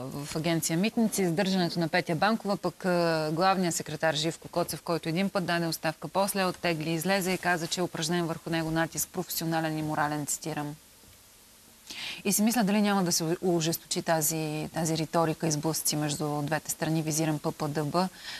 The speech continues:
герб, С Д С, в някакъв смисъл, а, и Д П С. А,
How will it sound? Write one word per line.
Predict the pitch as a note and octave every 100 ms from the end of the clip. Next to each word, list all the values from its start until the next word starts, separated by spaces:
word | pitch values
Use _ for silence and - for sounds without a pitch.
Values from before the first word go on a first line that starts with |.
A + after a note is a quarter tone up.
| - -
герб, | D3 E3+ D#3
С | - D#3
Д | D3+
С, | - F#3+
в | F3
някакъв | F3 D#3+ E3+
смисъл, | F3 F3 F3+ E3 D#3+
а, | D3 D3 C#3
и | - F3
Д | F3
П | F3 F#3
С. | - F#3 F#3 - - - - -
А, | D3+ D3+